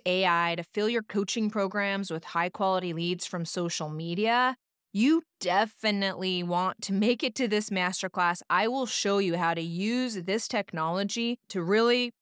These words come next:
upgrade your systems and what you are doing in your coaching business to literally do it faster. You do not wanna miss this masterclass. Again, head over to the millionaire maker show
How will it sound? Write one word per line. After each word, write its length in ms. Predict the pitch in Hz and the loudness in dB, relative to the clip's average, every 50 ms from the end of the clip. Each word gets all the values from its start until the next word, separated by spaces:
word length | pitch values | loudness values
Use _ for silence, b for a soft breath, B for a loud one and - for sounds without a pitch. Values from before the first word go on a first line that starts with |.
| _ _ _ _ _ _ _ _ _ _ - | _ _ _ _ _ _ _ _ _ _ 2
upgrade 600 | 226 269 285 - - - 294 285 285 294 277 233 | 2 2 2 2 0 2 4 4 4 4 2 2
your 100 | 254 247 | 0 0
systems 720 | - - - - 214 202 - - 208 190 185 180 180 185 | 0 -2 -2 -2 -4 -4 -2 -2 -2 -2 0 -2 -4 -4
and 240 | - 185 180 180 190 | -4 -2 -2 2 4
what 180 | 220 247 254 | 4 4 2
you 140 | 233 262 285 | 0 0 2
are 100 | 269 247 | 2 2
doing 240 | 240 226 208 214 214 | 2 2 0 0 2
in 40 | 208 | 0
your 100 | 202 185 | -2 -2
coaching 420 | - 190 185 165 - - 180 175 | -4 -4 -4 -4 -4 -4 -4 -2
business 400 | 175 175 175 180 170 175 175 - | -2 -2 -2 -2 -4 -4 -4 -4
to 240 | - - - 190 180 | -4 -2 -2 0 0
literally 680 | 165 165 180 196 202 202 202 202 196 202 196 202 196 - - 160 | 0 2 2 4 4 4 4 4 2 2 0 0 -2 -6 -8 -6
do 180 | - 180 170 165 | -2 0 0 2
it 200 | 175 175 - - | 0 0 -2 -6
faster. 520 | - - 170 160 170 175 - - 143 131 | -2 2 2 2 2 0 -6 -8 -8 -10
You 280 | 143 160 180 202 220 214 | -8 -4 -2 0 0 0
do 360 | 208 - 233 247 254 254 233 | -2 -2 -2 0 2 2 2
not 520 | 214 202 185 185 185 196 208 226 - - | 2 2 4 4 4 6 4 4 2 2
wanna 180 | 196 196 196 202 | 0 0 0 0
miss 240 | 190 175 180 - - | 0 -2 -2 -4 -4
this 160 | 165 - - | -6 -6 -4
masterclass. 800 | 185 185 185 196 190 - - 208 - 220 196 190 190 190 196 - - | 0 0 0 0 0 -2 -6 -4 -2 0 2 2 2 2 0 -4 -10
Again, 560 | - 156 156 - 190 185 202 220 254 294 330 339 - _ _ _ _ _ _ | -14 -14 -6 -2 0 0 2 2 0 -2 -4 -8 -10 _ _ _ _ _ _
head 200 | - 208 240 277 | 0 2 4 4
over 320 | 277 247 247 233 240 247 | 4 4 4 2 0 -2
to 480 | 220 - - - 202 185 180 175 170 175 - _ _ _ _ | -2 -2 0 2 2 2 2 2 0 -2 -6 _ _ _ _
the 200 | - 165 180 190 | -6 -2 0 2
millionaire 680 | 185 185 185 196 214 226 233 240 247 247 254 269 269 - - | 2 2 2 2 2 2 2 2 2 2 2 0 -2 -4 -4
maker 500 | - 190 185 185 185 - 208 196 196 185 - | -4 0 0 0 0 0 0 -2 -2 -2 -2
show 480 | - - - 190 175 175 175 175 - | -4 -4 0 0 2 2 0 -2 -4